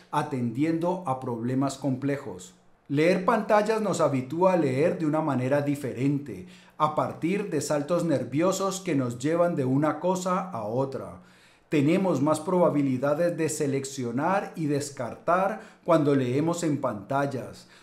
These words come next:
según ha desvelado sus estudios. Pasamos los ojos rápidamente por la información para extraer de ella lo que necesitamos.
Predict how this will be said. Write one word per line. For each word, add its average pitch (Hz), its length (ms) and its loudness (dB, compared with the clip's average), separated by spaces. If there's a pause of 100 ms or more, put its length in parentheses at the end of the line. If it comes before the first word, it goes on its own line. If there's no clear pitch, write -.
según 165 680 2
ha 147 100 -2
desvelado 151 680 0
sus 160 220 -8
estudios. 185 760 -2 (380)
Pasamos 202 640 2
los 160 260 -2
ojos 170 300 2
rápidamente 147 720 2
por 170 240 -2
la 143 80 0
información 135 840 -2
para 147 220 2
extraer 135 540 -2
de 160 280 0
ella 180 220 0
lo 156 160 0
que 147 100 -4
necesitamos. 123 1040 -4